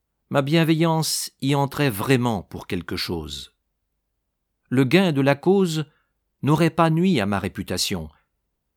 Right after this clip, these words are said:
et j'ai calculé que les honoraires se seraient élevés à un joli chiffre. Cela y entrait aussi pour quelque chose, bien entendu. Puis, je vous assure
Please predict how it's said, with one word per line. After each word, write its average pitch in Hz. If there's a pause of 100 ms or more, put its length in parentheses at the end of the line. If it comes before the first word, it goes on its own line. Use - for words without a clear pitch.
(160)
et 147
j'ai 135
calculé 170
que 127
les 113
honoraires 123 (420)
se 151
seraient 170
élevés 156 (400)
à 127
un 120
joli 117
chiffre. - (800)
Cela 95
y 107
entrait 104
aussi 95
pour -
quelque 90
chose, 143
bien 107
entendu. 135 (1000)
Puis, 180 (680)
je 110
vous 104
assure 101